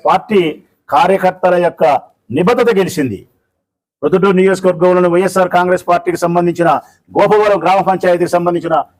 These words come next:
ఈ పద్నాలుగు మంది వార్డు మెంబర్ల యొక్క నిజాయితీ, నిబద్ధత గెలిచింది. ఓడింది ఎవరో తెలుసునా?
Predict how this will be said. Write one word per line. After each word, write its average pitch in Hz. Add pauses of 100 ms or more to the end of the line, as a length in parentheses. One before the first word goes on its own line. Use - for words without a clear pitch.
(120)
ఈ 139
పద్నాలుగు 190
మంది 185
వార్డు 170
మెంబర్ల 175
యొక్క 160
నిజాయితీ, 208 (220)
నిబద్ధత 262
గెలిచింది. 160 (960)
ఓడింది 170
ఎవరో 165
తెలుసునా? 156